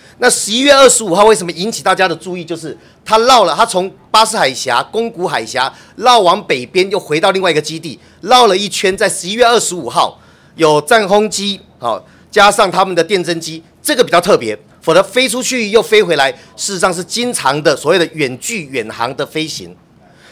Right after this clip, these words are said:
那我们在地图上可以看到，关岛哈，我右手边这个，这个右下角这边是个关岛，关岛距离两千五百公里，然后呢，他们的轰六如果带着长剑实行的话，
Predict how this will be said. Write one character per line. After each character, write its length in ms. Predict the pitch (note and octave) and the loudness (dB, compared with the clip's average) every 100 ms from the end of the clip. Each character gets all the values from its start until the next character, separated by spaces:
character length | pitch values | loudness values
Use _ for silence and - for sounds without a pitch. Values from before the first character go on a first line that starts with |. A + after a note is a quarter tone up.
| _ | _
那 200 | A3+ G3 - _ _ | 2 2 -4 _ _
我 140 | E3+ | -4
们 100 | F3 | 0
在 100 | C4 | 0
地 140 | B3 B3 | 0 -4
图 100 | F#3 | -2
上 160 | A3 | -2
可 60 | G3+ | -2
以 60 | G3 | -2
看 180 | F#3+ | -2
到， 260 | E3+ C#3+ - _ _ _ _ _ | 0 -2 -4 _ _ _ _ _
关 240 | B3 B3+ G3+ | 0 0 -2
岛 180 | B2+ | -4
哈， 180 | G#2+ A2 - - | -4 -8 -10 -12
我 180 | C3 | -6
右 120 | F#3 F3+ | -2 -2
手 120 | D3+ | -2
边 160 | F3+ E3 _ _ _ _ | -6 -8 _ _ _ _
这 80 | G#3+ | 0
个， 280 | F#3 E3 E3 - - | 2 2 -4 -20 -4
这 140 | G#3+ | -2
个 120 | F#3 E3 _ _ _ _ | -2 -4 _ _ _ _
右 140 | A3+ G3+ | -4 -2
下 160 | E3 | 0
角 100 | D3+ | -2
这 80 | B2+ | -4
边 100 | E3+ | -6
是 80 | D#3+ | -6
个 80 | D3 | -2
关 200 | D#3 D#3+ | -2 -2
岛， 200 | F#2+ - _ _ _ - | -8 -12 _ _ _ 0
关 180 | C4 | 2
岛 100 | A#3+ | 2
距 200 | E3+ A#3+ | -2 -4
离 120 | G3 G3 | -6 -4
两 220 | C#3 B2 | -4 -4
千 220 | - G3 | -6 -4
五 120 | E3+ | -4
百 140 | D#3 C#3 | -4 -4
公 180 | C#3 | -6
里， 120 | A#2+ - - _ _ _ _ | -8 -14 -20 _ _ _ _
然 120 | E3+ | 2
后 180 | A3 C4 | 6 6
呢， 220 | A#3 G#3+ G#3+ - _ _ _ _ _ _ _ | 8 6 4 -6 _ _ _ _ _ _ _
他 180 | - C4+ | 2 4
们 120 | B3+ | 4
的 100 | A3 | 0
轰 320 | - A#3+ B3+ | 2 0 2
六 240 | B3+ G#3 - - - - | 2 0 0 -16 -20 -12
如 100 | E3 | 0
果 140 | A#3+ F#3+ | 4 2
带 360 | - B3 A3+ | 4 2 4
着 220 | F#3 E3+ D#3 | 2 -2 -2
长 240 | D3+ E3+ | -4 -4
剑 160 | G3 E3+ | -4 -4
实 180 | - | -8
行 240 | E3 - B2+ | -8 -10 -6
的 140 | C3+ | -4
话， 240 | C#3 A2+ | -4 -8